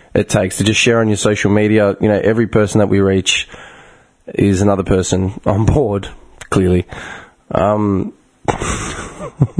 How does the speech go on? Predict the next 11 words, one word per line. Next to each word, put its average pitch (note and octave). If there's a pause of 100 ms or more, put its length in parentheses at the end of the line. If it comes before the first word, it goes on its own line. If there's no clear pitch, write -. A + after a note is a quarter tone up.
(2250)
I'm D#3+
really A#2+
bad F#2
at F2+
this. -
You -
know, G2+
I, G#2+
I A2+
talk B2
incessantly G#2